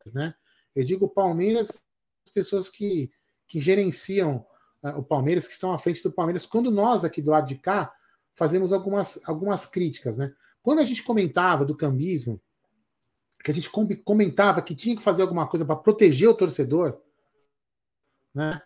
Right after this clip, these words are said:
E a gente comentou disso, o Pa-, o Paulinho Serdã falou, nós falamos aqui que, meu, um condomínio que nem o meu, né? Tem, lógico, ah, o seu condomínio é chique, né?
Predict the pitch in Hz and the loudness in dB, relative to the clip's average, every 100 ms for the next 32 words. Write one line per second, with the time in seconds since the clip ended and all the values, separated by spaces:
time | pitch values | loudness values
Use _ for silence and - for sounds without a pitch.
0 | _ - - 190 214 277 277 226 - 220 | _ -4 0 0 0 4 6 4 6 6
1 | 269 185 147 - 143 - 160 - 196 220 | 8 8 4 -2 -2 -2 -6 0 2 2
2 | 240 233 175 190 - 151 135 170 165 240 | 2 2 2 -2 -2 0 2 2 2 0
3 | 269 233 202 208 202 170 151 185 196 - | 0 0 2 2 2 0 -2 -6 -8 -10
4 | - - - 214 254 185 160 233 262 240 | -20 -18 -6 -2 0 0 0 0 2 2
5 | 214 285 285 254 254 269 175 165 226 151 | 2 0 -2 -4 -2 -2 0 0 0 0
6 | 110 _ _ _ _ _ - 156 _ _ | -4 _ _ _ _ _ -20 -20 _ _
7 | _ 180 214 147 - 147 160 170 - - | _ -4 -4 -4 -6 -4 -2 -2 -4 -14
8 | _ 143 180 160 151 - 180 120 131 - | _ -8 -6 -4 -4 -2 -2 0 -2 -2
9 | 139 165 156 156 208 165 - 185 - 127 | -4 0 2 2 -2 -2 -4 -6 -4 -4
10 | 175 | -4